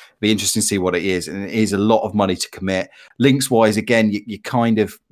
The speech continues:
gonna ha-, there's not a great deal of Spanish players if you wanted to make a hybrid, but obviously lots of Premier League options for you to get your teeth into, and it'll be very interesting to see what his price set was at. But yeah, eleven,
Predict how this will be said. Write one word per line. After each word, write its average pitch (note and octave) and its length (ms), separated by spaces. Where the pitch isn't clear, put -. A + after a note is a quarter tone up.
gonna A#2 180
ha-, A2 160
there's A2+ 200
not D3+ 340
a C#3 200
great B2+ 800
deal C3+ 280
of C3 60
Spanish C3 500
players C3 460
if G#2+ 100
you A2 100
wanted A2+ 180
to - 100
make A2 160
a G#2+ 40
hybrid, A#2 720
but G2+ 260
obviously G2+ 280
lots G2+ 260
of - 120
Premier F#2+ 280
League F#2+ 260
options F#2 580
for G#2+ 80
you G2+ 40
to - 80
get G#2 140
your G#2 80
teeth F#2+ 340
into, F2 540
and E2+ 260
it'll G2 180
be G2 160
very G2 300
interesting F#2 400
to - 80
see F#2 160
what F2 140
his E2+ 100
price F2 340
set - 140
was F2 100
at. E2+ 200
But F2 100
yeah, F#2+ 240
eleven, G#2+ 480